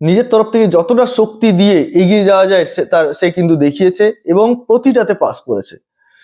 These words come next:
তো আমি বলবো যে দেখো, আরো পরীক্ষা রয়েছে, সেগুলোর উপর, আহ, তোমরা নজর দাও,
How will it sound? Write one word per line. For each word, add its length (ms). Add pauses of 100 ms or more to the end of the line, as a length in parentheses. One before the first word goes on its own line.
(220)
তো 160
আমি 300
বলবো 280
যে 100
দেখো, 500 (480)
আরো 200
পরীক্ষা 380
রয়েছে, 320
সেগুলোর 400
উপর, 360
আহ, 600
তোমরা 200
নজর 280
দাও, 380